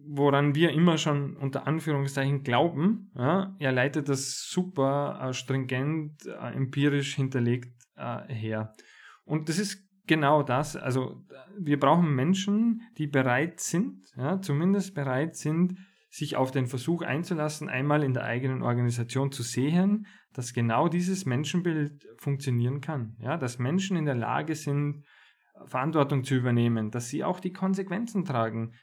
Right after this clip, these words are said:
wenn sie als Gruppe eine schlechte Entscheidung, äh, treffen und so. Also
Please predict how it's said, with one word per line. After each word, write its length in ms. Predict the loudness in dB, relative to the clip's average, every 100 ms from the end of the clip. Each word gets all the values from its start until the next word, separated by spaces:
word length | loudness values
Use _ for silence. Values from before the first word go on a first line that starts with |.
| -4
wenn 180 | -2
sie 180 | 0 0
als 160 | 0 0
Gruppe 280 | -2 0 0
eine 160 | 2
schlechte 380 | -2 -4 -6 -4
Entscheidung, 720 | -4 -2 0 0 2 0 -2 -4
äh, 220 | -4 -4
treffen 400 | -4 -6 -6 -8
und 140 | -10 -10
so. 220 | -14 -18 _ -20 _
Also 200 | -6 -4